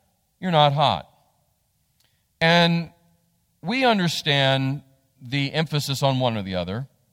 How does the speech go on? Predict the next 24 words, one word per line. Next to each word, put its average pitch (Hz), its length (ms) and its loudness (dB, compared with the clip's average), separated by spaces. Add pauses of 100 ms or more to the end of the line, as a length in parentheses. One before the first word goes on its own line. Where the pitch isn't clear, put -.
(220)
For 202 140 0
example, 147 520 -4 (1200)
I 151 120 4
want 202 200 6
to 165 60 2
know, 135 480 2 (400)
uh, 127 260 -2 (240)
by 135 220 2
show 185 360 0
of 214 100 -2
hands, 127 600 -4 (300)
who 254 240 0
prefers 143 960 -2 (520)
and 143 340 -2
only 208 280 2
wants, 165 340 4
no 156 60 -4
matter 156 260 4
what 165 240 4
time 196 280 2
of 190 100 0
year 208 220 2
it 185 80 0
is, 151 540 0